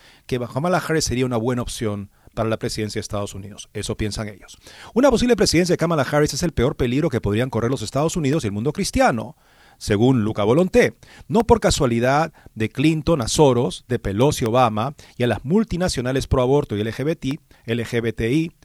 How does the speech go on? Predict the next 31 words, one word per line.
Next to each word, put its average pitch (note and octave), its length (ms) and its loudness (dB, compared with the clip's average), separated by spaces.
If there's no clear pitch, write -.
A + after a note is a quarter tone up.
por D3 280 6
no G3 100 2
hablar A#3 380 4
de C#3 120 2
la A#2+ 360 2
corriente E3+ 480 2
principal D3+ 480 -2
global D3 260 0
de E3 80 -2
protestas D3+ 640 -2
de B2 180 -2
masas, F3+ 580 -2
de G#2+ 140 -6
medios C3 240 0
de D#3+ 80 -2
comunicación F3+ 560 -2
y G3+ 40 -2
la A3 100 0
prensa, B2+ 460 -2
la D#3 140 0
apoyan A#3 520 2
incondicionalmente, E3+ 1600 0
incluso F3+ 640 0
a A2 120 0
costa G3+ 360 -2
de D3 80 0
quedar A#2+ 260 -4
en D#3+ 80 -2
ridículo, D#3+ 440 -2
escribe A#2+ 320 -6
Volonté, A2+ 420 -6